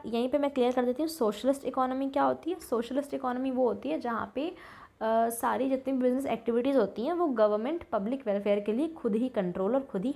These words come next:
हैंडल और खुद ही रेगुलेट करती है। मिक्स्ड इकोनॉमी वो इकोनॉमी होती है जहाँ पे पब्लिक सेक्टर और प्राइवेट सेक्टर की एंटरप्राइजेज साथ मिलकर काम कर रही होती हैं। कैपिटलिस्ट इकोनॉमी वो होती है जहाँ पे कम्प्लीटली प्राइवेट एंटरप्राइजेज का ही रूल,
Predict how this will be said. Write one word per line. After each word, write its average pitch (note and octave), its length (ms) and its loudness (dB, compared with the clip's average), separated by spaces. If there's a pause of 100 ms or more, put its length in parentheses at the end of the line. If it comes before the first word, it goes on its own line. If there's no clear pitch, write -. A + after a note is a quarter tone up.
हैंडल F3+ 320 -2 (320)
और C#4+ 100 2
खुद A3 240 0
ही E4+ 140 4
रेगुलेट A#3 500 2
करती - 320 -10
है। E3 140 -10 (460)
मिक्स्ड D#4 320 0
इकोनॉमी C#4+ 420 2
वो C4 140 6
इकोनॉमी A3+ 440 0
होती A3+ 320 -4
है F4 100 -2
जहाँ B3+ 260 -2
पे A#3+ 80 -2
पब्लिक F#3+ 400 0
सेक्टर G#3+ 380 -2
और A3+ 200 2
प्राइवेट G#3+ 460 2
सेक्टर G3 360 -4
की G3 140 -6
एंटरप्राइजेज F#3 760 0
साथ F#3+ 280 0 (100)
मिलकर F3 280 0
काम E3+ 280 0
कर F3+ 160 2
रही G#3 180 2
होती B3+ 300 2
हैं। F#4 200 0 (720)
कैपिटलिस्ट E4+ 540 4
इकोनॉमी D4+ 420 2
वो C4 160 6
होती A#3+ 280 0
है D#4 80 2
जहाँ B3+ 220 2
पे B3+ 140 2
कम्प्लीटली B3 720 0
प्राइवेट A#3+ 440 4
एंटरप्राइजेज G#3 640 0
का G3+ 160 -4
ही B3 320 2 (500)
रूल, A3+ 340 6